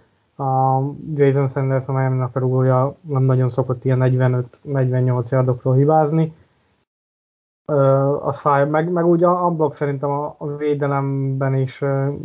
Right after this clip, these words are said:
J C Jacksonnak elég rossz meccse volt. Ugye beszéltünk még szerintem a, az előző Miami meccs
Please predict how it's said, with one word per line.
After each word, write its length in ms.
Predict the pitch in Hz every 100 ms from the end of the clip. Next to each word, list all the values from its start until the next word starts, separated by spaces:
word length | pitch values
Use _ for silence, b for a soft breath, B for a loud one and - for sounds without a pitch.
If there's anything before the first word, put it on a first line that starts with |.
| - 156
J 140 | 147
C 80 | 135
Jacksonnak 560 | 143 139 135 135 131 127 -
elég 440 | 151 151 151 147
rossz 260 | 151 156 -
meccse 300 | 151 147 151
volt. 380 | 143 147 135 - b b b b -
Ugye 240 | 139 139
beszéltünk 580 | 135 143 139 139 131 135
még 120 | 135
szerintem 500 | 131 135 135 131 135
a, 320 | 135 135 131 - _ _ _ -
az 100 | 139
előző 340 | 143 139 139
Miami 380 | 139 139 135 135
meccs 340 | 135 131 _